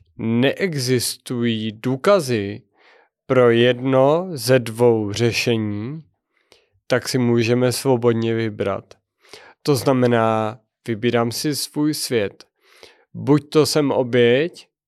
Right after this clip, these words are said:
a musím trpět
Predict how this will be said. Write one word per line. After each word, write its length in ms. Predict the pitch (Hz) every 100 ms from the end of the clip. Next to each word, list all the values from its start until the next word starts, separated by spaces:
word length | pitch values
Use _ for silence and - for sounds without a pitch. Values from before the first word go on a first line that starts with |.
| _ _ _ _ _ _ _ _ _ _ _ _ _ _ _ _ _ _ _
a 40 | 165
musím 460 | 180 170 175 147
trpět 580 | 139 117 131 127 151